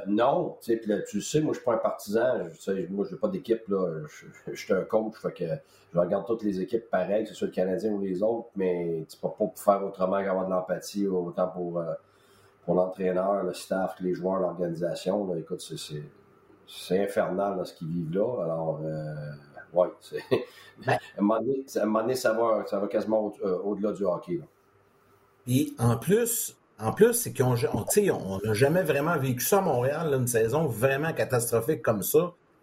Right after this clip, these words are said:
Speaker 2: Euh, puis là, tu regardes, écoute, mo-, moi-même, je le fais, là, je regarde le calendrier, puis je me dis, « Tabarnouche, quand, tu sais, quand t'es prêt à battre les Devils puis les Coyotes, tu dis, bon, ça se peut pas qu'ils gagnent plus de match qu'à la fin, là, mais tu sais, ils ont huit victoires, puis on est au mois de février. »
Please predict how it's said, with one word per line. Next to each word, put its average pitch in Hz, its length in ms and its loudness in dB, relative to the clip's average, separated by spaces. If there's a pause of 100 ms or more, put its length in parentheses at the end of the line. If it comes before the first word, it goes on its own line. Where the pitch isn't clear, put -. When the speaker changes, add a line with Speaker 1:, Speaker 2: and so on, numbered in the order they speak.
(400)
Speaker 2:
Euh, 90 200 2
puis 98 160 -10
là, 143 140 6
tu 160 160 2
regardes, 127 680 2
écoute, 107 440 -2
mo-, 147 420 4
moi-même, 156 400 0
je 131 120 4
le 123 100 0
fais, 196 280 2
là, 190 120 0
je 127 80 0
regarde 160 300 2
le 147 80 2
calendrier, 131 580 0
puis 135 100 -2
je 113 80 0
me 107 140 2
dis, « 92 200 -4 (120)
Tabarnouche, 120 560 -4
quand, 110 140 0
tu - 40 -4 (360)
sais, 202 80 -4
quand 202 160 12
t'es 165 100 2
prêt 180 140 2
à 214 40 2
battre 185 320 0
les 151 60 2
Devils 143 500 2
puis 143 100 -2
les 123 60 0
Coyotes, 139 480 2
tu 110 60 -8
dis, 104 160 -6
bon, 101 260 4 (1400)
ça 101 60 -10
se - 80 -2
peut 131 100 6
pas 147 140 6
qu'ils - 180 -2
gagnent 123 160 6
plus 127 120 -2
de 127 40 2
match 151 280 2
qu'à 120 160 4
la 113 100 0
fin, 196 260 0
là, 202 80 2
mais 113 140 2
tu - 140 -2
sais, 165 80 2
ils 139 40 8
ont 127 160 4
huit 175 280 2
victoires, 156 580 0
puis 127 100 0
on 120 40 2
est 120 120 0
au 123 80 2
mois 143 160 4
de 156 60 -6
février. » 127 600 -2